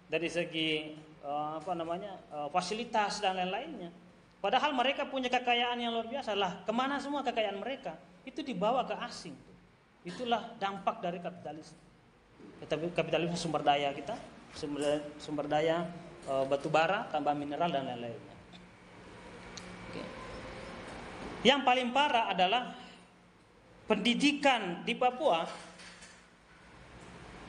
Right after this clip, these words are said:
berbeda dengan kebutuhannya. Nah, ini salah satu cara kapital, em, memiskinkan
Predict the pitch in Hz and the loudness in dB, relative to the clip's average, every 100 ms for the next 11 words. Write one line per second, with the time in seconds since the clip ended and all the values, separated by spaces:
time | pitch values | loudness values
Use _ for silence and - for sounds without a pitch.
0 | - - - - 151 214 214 226 240 277 | -16 -14 -14 -10 6 6 8 6 6 4
1 | 269 240 - - 165 202 226 240 214 208 | 2 -2 -10 -14 -2 0 2 2 0 0
2 | 208 226 185 117 - - - - 151 233 | 0 0 0 -4 -10 -16 -20 -8 0 2
3 | 254 240 220 233 233 240 233 - 240 233 | 4 4 4 2 4 0 0 0 2 4
4 | 214 190 - - - - 185 185 208 233 | 2 0 -6 -14 -20 0 2 2 -2 2
5 | 190 139 170 - - - - - - - | 2 0 -8 -16 -20 -20 -20 -20 -20 -20
6 | - - 147 147 147 147 - - - - | -20 -10 -4 -2 -4 -8 -14 -20 -20 -20
7 | - 175 220 - - 302 285 233 202 175 | -6 2 4 4 2 2 2 2 2 -4